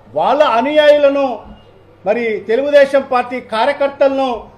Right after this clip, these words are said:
మరి దీంట్లో నియమించి భవిష్యత్తులో వక్ఫ్ బోర్డుకు సంబంధించిన ఆస్తులను దురాక్రమణకు చేయాలి, అవన్నీ కూడా హస్తగతం చేసుకోవాలి అనే ఒక దురాచ-, దురాలోచనతోనే మరి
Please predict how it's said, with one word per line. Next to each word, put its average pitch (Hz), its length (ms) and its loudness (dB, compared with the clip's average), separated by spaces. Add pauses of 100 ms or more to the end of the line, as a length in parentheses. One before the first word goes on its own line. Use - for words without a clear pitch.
(100)
మరి 220 180 -4
దీంట్లో 233 400 -6
నియమించి 277 720 -4 (220)
భవిష్యత్తులో 262 960 0 (280)
వక్ఫ్ 226 260 0
బోర్డుకు 311 380 6
సంబంధించిన 277 640 -4 (480)
ఆస్తులను 294 840 2 (360)
దురాక్రమణకు 285 760 0 (140)
చేయాలి, 269 640 2 (260)
అవన్నీ 247 400 -2
కూడా 277 160 0
హస్తగతం 294 540 0
చేసుకోవాలి 262 640 0
అనే 247 120 -4
ఒక 226 120 -6
దురాచ-, 269 640 -2
దురాలోచనతోనే 269 880 0 (280)
మరి 220 120 -2